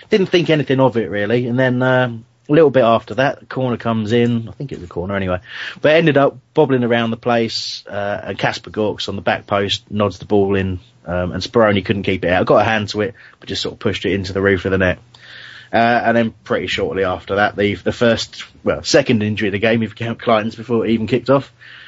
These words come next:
Um, Speroni had to be replaced, injured hand. Lewis Price came on twenty-five minutes into the game. So obviously everyone's a little bit worried at that point. Um, I think people, a lot of people had forgotten just how well Pri-,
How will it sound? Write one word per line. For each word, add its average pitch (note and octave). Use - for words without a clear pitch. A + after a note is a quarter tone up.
Um, B2+
Speroni C3+
had B2+
to -
be C3+
replaced, -
injured A2+
hand. C3+
Lewis A#2
Price A#2+
came A2+
on A2+
twenty-five C#3
minutes C#3+
into C3+
the B2
game. B2+
So D#3
obviously C#3+
everyone's B2+
a B2
little A#2+
bit B2
worried B2
at B2
that B2
point. D3
Um, A#2+
I -
think C#3
people, -
a A#2
lot A#2+
of F#2+
people G#2+
had G#2
forgotten G#2
just A2
how G#2+
well G#2+
Pri-, G#2+